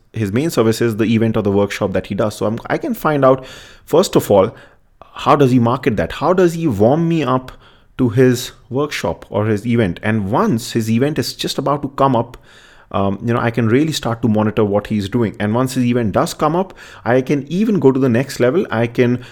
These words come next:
register for that event and see the exact flow of registration. How does, uh, he communicate to the people? So I can, you know, copy the good things from there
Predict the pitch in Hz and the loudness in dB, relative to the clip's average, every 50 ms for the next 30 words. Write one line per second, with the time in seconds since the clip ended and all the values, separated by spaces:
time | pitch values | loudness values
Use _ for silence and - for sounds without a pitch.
0 | - _ - 101 101 90 - - 160 190 - - - 208 190 - - 127 117 110 | -14 _ -2 0 0 0 0 2 2 2 2 2 2 2 2 2 2 2 2 2
1 | 104 104 - 104 104 98 104 120 135 131 - 127 120 123 127 127 - - - 156 | 0 -2 -2 -4 -2 -2 0 -2 -4 -4 -4 -4 -4 -4 -4 -6 -10 -8 -8 -6
2 | 170 151 156 - 107 101 92 98 95 104 131 131 147 160 - - - - _ - | -4 -2 -2 -2 -2 -4 -6 -4 -2 0 0 0 0 -4 -10 -14 -20 -20 _ -20
3 | _ _ _ _ _ _ - - - - - - 139 170 185 190 165 - 120 - | _ _ _ _ _ _ -20 -20 -16 -6 2 6 8 8 8 8 6 2 -2 0
4 | - 110 101 104 104 - - 107 98 92 - - - - - - 117 123 135 127 | 0 0 0 0 -2 -2 -2 -2 -2 -2 -2 -8 -10 -12 -6 0 2 2 4 6
5 | 135 135 135 135 135 - - - - - - _ _ _ _ _ - 107 107 107 | 4 4 4 0 -4 -16 -20 -20 -20 -20 -20 _ _ _ _ _ -8 -6 -2 -2
6 | 104 101 98 101 104 107 104 - 107 104 104 104 110 107 - 175 180 175 - - | 0 0 0 0 -2 -2 0 0 2 2 2 2 0 2 4 4 4 4 4 2
7 | 123 110 110 - - 98 90 - - - _ _ _ - - - 110 101 104 - | 2 2 2 2 0 -6 -6 -8 -14 -18 _ _ _ -14 -8 -4 -4 -2 -2 -2
8 | 110 110 110 110 - - - _ _ _ _ _ _ _ _ - 113 113 135 160 | -4 -4 -4 -8 -12 -20 -20 _ _ _ _ _ _ _ _ -6 -4 -4 -4 -6
9 | - - - 123 123 123 135 123 123 110 123 123 127 - - 123 127 123 - - | -8 -2 0 0 2 4 4 2 4 4 4 2 0 0 -4 -4 -4 -2 -2 -2
10 | 113 113 107 113 120 123 | -2 2 2 2 2 2